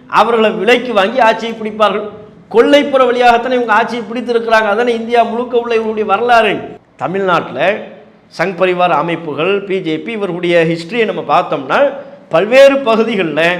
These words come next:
பிரச்சனையை உண்டாக்குவது, இரண்டு சமூகத்து மக்கள் மத்தியில குழப்பத்தை ஏற்படுத்துறது,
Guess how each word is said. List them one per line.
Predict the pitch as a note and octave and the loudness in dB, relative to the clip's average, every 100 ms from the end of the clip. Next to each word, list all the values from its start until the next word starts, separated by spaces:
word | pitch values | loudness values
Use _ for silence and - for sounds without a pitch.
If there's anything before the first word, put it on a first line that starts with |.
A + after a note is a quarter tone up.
| F3 | -6
பிரச்சனையை | G3+ G#3 A3 G#3 F#3+ | -8 -4 0 0 -2
உண்டாக்குவது, | F#3+ F#3+ E3 F3+ F3+ F#3+ F#3+ - - - _ | -2 -2 -2 -6 -4 -6 -8 -16 -20 -20 _
இரண்டு | - G3+ G3+ G3+ | -4 -2 -2 -2
சமூகத்து | F3 A3 A3 G#3+ G#3+ G3+ | -2 0 0 2 0 0
மக்கள் | F#3 - G#3+ | -2 -2 -2
மத்தியில | G3 - G#3 G#3 G3 F#3+ F#3 F3+ F3+ | -2 -4 -4 0 4 4 4 0 -4
குழப்பத்தை | G3 A#3+ A#3+ - G3 | 0 0 0 -2 -2
ஏற்படுத்துறது, | G3+ F#3 G3 G3 F#3+ F#3 | -2 -4 -8 -6 -4 -4